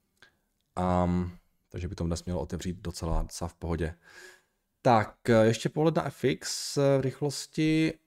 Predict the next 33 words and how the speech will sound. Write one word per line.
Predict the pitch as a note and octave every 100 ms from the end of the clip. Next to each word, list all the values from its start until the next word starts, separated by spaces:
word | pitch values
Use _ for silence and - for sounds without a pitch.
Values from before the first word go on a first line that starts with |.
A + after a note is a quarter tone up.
| _ _ _ _ _ -
Eh, | A2+ A2+ A2
včera, | G#2+ - - - B2 C3 B2+ B2 A#2+ - -
eh, | F#2+ G2+
na | A2
eurodolaru | G#2 G#2 A#2 A#2+ A#2 A#2+ A2 F#2 F#2 - _
v-, | G#2 G2
jsme | F#2+ A2
se | G2+ A2
dál | F#2 G2
drželi | G2 G#2+ G#2+
kolem | A2+
těch | A2 G2+
jedna | A2
nula | G#2+
devět, | F#2+ G2 G#2 G#2
jedna | G#2 G2+
deset, | F2 - A2 A2+
takže | G#2+ G2
tady | - G2
žádné | F#2+ F#2 G2 G2 G2 - _ _ -
změny | F2+ F#2 F2+ F#2+ G2 G2
a | - F#2 F2+
v | -
podstatě | _ F#3 - G3 - G2
relativně | F#2+ F#2 G2 G2+
klídek | F#2 F#2+ -
panuje | E2+ F2+
na | F#2
těch | F#2+
dalších | D2+ D#2+ F#2 F2+
měnových | F2 F2+ -
párech. | F2 F2 F#2
Libra | F#2+ F2 G2